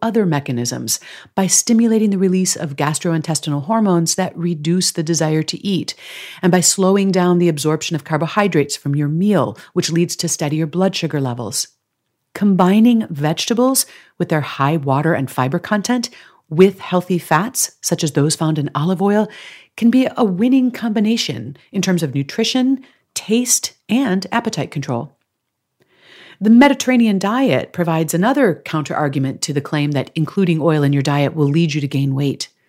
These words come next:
This dietary pattern gets a large portion of its calories from fat in general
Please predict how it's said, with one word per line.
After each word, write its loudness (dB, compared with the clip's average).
This 4
dietary 2
pattern 0
gets -2
a -6
large -6
portion -4
of -6
its -2
calories -2
from 2
fat -2
in -4
general 2